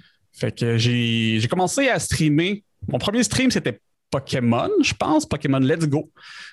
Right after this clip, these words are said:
J'ai fait un stream en même temps sur YouTube puis sur Twitch. J'essayais comme faire, euh,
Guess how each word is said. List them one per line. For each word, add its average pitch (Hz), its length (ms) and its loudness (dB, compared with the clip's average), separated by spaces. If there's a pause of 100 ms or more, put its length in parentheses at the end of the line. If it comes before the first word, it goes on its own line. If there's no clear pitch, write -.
J'ai 131 180 -2
fait 180 160 -2
un 127 140 2
stream 165 420 2
en 113 60 0
même 185 140 0
temps 269 160 2
sur 247 160 2
YouTube 240 420 2 (100)
puis 214 120 2
sur 214 120 -2
Twitch. - 400 0
J'essayais 151 280 2
comme 180 320 2
faire, 170 280 0
euh, 123 280 0